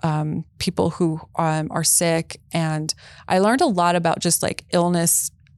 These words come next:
overall and just, like, how it's a journey and, um, how chronic illness can be very different than, like, a more acute illness, um, like cancer, because chronic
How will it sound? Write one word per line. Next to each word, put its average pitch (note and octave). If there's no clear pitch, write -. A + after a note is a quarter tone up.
overall D3
and D#3
just, D#3+
like, D3+
how F3
it's E3+
a D#3+
journey D3
and, D3
um, D#3+
how E3
chronic F3+
illness D#3
can -
be D#3
very D3+
different D3+
than, D3+
like, D3+
a D#3+
more D3+
acute -
illness, D3+
um, D3+
like D3+
cancer, -
because E3+
chronic E3+